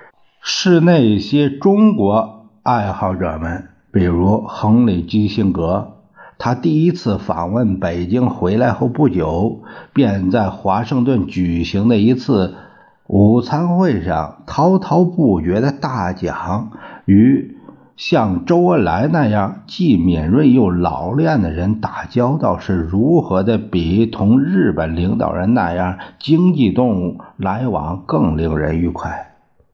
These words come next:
美国人对日本看不起的态度，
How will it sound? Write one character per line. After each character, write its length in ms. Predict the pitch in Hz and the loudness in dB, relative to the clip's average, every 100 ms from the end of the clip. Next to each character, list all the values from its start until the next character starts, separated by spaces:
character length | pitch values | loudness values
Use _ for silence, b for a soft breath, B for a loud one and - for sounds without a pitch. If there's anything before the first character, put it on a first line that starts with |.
| _ _ B - | _ _ B 0
美 220 | 107 117 | 2 4
国 180 | 143 202 | 4 2
人 280 | 165 156 175 | 2 0 0
对 180 | 170 131 | 2 4
日 320 | 143 196 160 | 2 2 2
本 320 | 98 85 110 | 2 0 -2
看 440 | 110 - 156 95 | -4 -4 -2 0
不 140 | 101 131 | 2 0
起 280 | - 87 82 | 0 -4 -4
的 160 | 95 | -4
态 400 | 95 147 127 90 | -2 -2 -2 -4
度， 320 | 90 95 - | -4 -6 -8